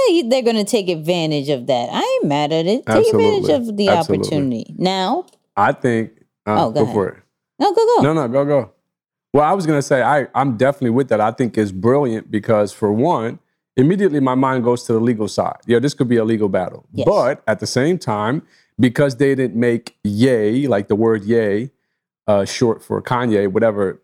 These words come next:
Speaker 2: a word by itself, they're really saying treat yourself, but spelled Ye self, Y E S E L, elf, elf.
Speaker 1: Elf.
Speaker 2: <laughs> L F for the, uh, for our listeners there. But, uh, you know, I think they protected themselves legally and they kinda made a joke out of it.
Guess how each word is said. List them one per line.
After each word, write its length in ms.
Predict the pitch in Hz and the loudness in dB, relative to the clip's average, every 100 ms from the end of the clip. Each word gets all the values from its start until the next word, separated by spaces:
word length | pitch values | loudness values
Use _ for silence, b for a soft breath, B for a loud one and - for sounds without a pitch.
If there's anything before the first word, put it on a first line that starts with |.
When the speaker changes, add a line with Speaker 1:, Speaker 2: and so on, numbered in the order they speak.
| _ - | _ -2
Speaker 2:
a 80 | 107 | 0
word 260 | 110 113 101 | 2 2 0
by 160 | 101 | -2
itself, 640 | 104 - - 151 107 131 - | -2 -4 0 0 2 -2 0
they're 120 | 120 | 0
really 240 | 131 165 143 | 2 2 0
saying 240 | 135 117 | -2 -2
treat 260 | - 139 120 | 0 -2 2
yourself, 640 | 147 151 - 110 110 - | 0 0 -2 0 0 -2
but 140 | - 110 | -4 -4
spelled 440 | - 131 113 101 | -2 -2 0 -2
Ye 220 | 104 127 | 2 2
self, 440 | 127 - 104 117 - | 0 -2 0 0 -2
Y 180 | 107 - | -2 -2
E 280 | 104 104 - | -2 -4 -2
S 180 | 107 107 | -4 0
E 120 | 104 | 0
L, 220 | 98 104 _ _ - | -2 -6 _ _ 0
elf, 400 | 113 107 - - _ _ | 2 2 -4 -20 _ _
elf. 400 | - 95 - - _ - 104 131 | -2 -2 -4 -14 _ -4 -2 -2
Speaker 1:
Elf. 320 | 117 143 - | -6 -4 0
Speaker 2:
<laughs> 0 | |
L 180 | 151 - | 0 2
F 240 | 143 139 - - 120 | 0 0 -4 -8 -2
for 360 | 143 131 123 | 2 2 2
the, 320 | 117 123 117 113 | 2 2 4 2
uh, 260 | 110 110 127 _ _ _ _ - | 2 -4 -10 _ _ _ _ -2
for 240 | 127 123 113 | 2 2 2
our 80 | |
listeners 460 | 113 175 - 135 104 | 2 0 0 -2 0
there. 280 | 117 110 107 | 0 0 -2
But, 300 | 104 120 - | -2 -2 -2
uh, 60 | 104 - | -6 0
you 80 | 143 | 0
know, 220 | 120 - | 0 -2
I 100 | 110 | -4
think 260 | - 147 127 | -2 -2 0
they 120 | 131 | -2
protected 480 | 123 113 135 131 117 | -2 -4 -4 -2 -2
themselves 480 | 117 - 113 101 117 | -2 0 -2 0 -2
legally 420 | 170 139 127 123 | 0 0 0 -2
and 140 | 120 | -2
they 80 | 127 | -2
kinda 240 | 151 135 | -2 0
made 180 | 139 131 | 0 0
a 20 | 123 | -2
joke 280 | 139 135 | -2 0
out 160 | 110 98 | -2 -2
of 100 | 92 | -4
it. 120 | - | -12